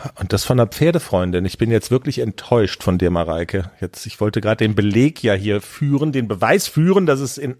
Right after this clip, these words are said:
jeder Kommunikation um Gäule geht bei Jenny. <clears throat> Ausnahmen bestätigen die Regel. Zurück zu den beiden Youngstern, A C D C und Klecks.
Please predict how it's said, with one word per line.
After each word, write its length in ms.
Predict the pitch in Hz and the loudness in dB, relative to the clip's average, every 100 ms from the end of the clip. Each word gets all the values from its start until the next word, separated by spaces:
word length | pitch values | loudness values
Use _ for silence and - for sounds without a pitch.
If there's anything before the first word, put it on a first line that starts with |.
| _ | _
jeder 420 | 139 107 165 202 | -10 -4 -2 -2
Kommunikation 760 | 175 175 165 147 139 123 151 147 | 0 0 0 0 0 0 -4 -6
um 180 | 131 117 | -8 -2
Gäule 340 | 120 143 127 | 0 2 -2
geht 300 | - 117 - | -4 -8 -6
bei 260 | 113 107 101 - - - - - - | -2 -2 -4 -12 -20 -20 -20 -14 -2
Jenny. 440 | 127 147 165 165 - | 2 2 2 0 0
<clears throat> 1160 | 180 - - 226 208 147 113 - _ _ _ - | 0 0 -2 0 2 0 -4 -12 _ _ _ 2
Ausnahmen 520 | 180 - 175 175 160 | 2 4 2 2 0
bestätigen 480 | 139 151 143 147 139 | 2 2 2 2 2
die 100 | 131 | 2
Regel. 400 | 127 113 98 87 - - - - _ | 2 2 -2 -6 -16 -20 -20 -20 _
Zurück 580 | - 120 110 170 - - _ _ | -4 0 2 2 -2 -20 _ _
zu 240 | - 147 | -4 0
den 200 | 127 113 | 2 2
beiden 420 | 92 92 107 107 90 | 2 2 0 0 0
Youngstern, 720 | 87 147 - - 139 139 135 _ _ - | 0 -2 -4 -2 -2 -2 -10 _ _ -4
A 60 | 104 | -4
C 160 | - 90 | -2 -4
D 200 | 104 127 | -2 -2
C 420 | - 127 123 - - | 0 -2 -2 -6 -4
und 340 | 113 95 - _ - | -2 -2 -8 _ -20
Klecks. 600 | - 73 131 - - | -4 0 0 -2 -8